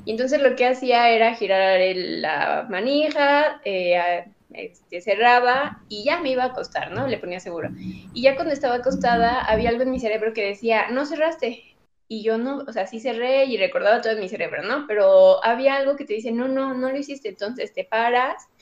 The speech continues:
giras la manija otra vez, lo vuelves a empujar y pones el seguro. Me voy a acostar y otra vez, "No cerraste". O sea, tenía que ser tres veces, era a fuerza tres veces. Y entonces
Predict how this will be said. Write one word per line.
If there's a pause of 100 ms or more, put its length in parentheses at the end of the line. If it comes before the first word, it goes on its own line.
(340)
giras
la
manija
otra
vez,
lo
vuelves
a
empujar
y
pones
el
seguro. (140)
Me
voy
a
acostar
y
otra
vez, (140)
"No
cerraste".
O
sea, (360)
tenía
que
ser
tres
veces,
era
a
fuerza
tres
veces. (340)
Y
entonces